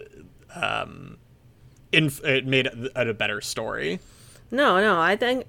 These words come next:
Speaker 2: it's not that it makes it a better or worse story. I think it
Speaker 1: Got
Speaker 2: adds
Speaker 1: it.
Speaker 2: to the story significantly. I just think it's unfortunate because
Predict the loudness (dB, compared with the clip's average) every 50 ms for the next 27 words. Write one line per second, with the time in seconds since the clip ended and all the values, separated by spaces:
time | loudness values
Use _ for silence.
0 | -4 -4 -4 -2 0 2 2 4 6 6 6 6 6 6 4 4 4 4 4 4
1 | 4 4 4 2 2 2 4 4 4 4 4 2 0 -2 -4 -4 -4 -2 0 2
2 | 2 2 2 0 0 -2 0 0 2 2 2 0 0 -4 -8 -8 -4 0 2 2
3 | 2 2 2 0 -2 -2 -2 0 0 0 2 0 0 -2 -4 -4 -2 -2 -2 -4
4 | -4 -6 -6 -6 -6 -8 -10 -12 -16 -20 -20 -20 -20 -8 0 4 6 6 6 6
5 | 4 2 0 0 0 0 0 0 0 0 0 2 2 2 2 2 0 -4 -4 -4
6 | -4 -6 -8 -8 -6 -6 -4 -4 -4 -4 -6 -8 -12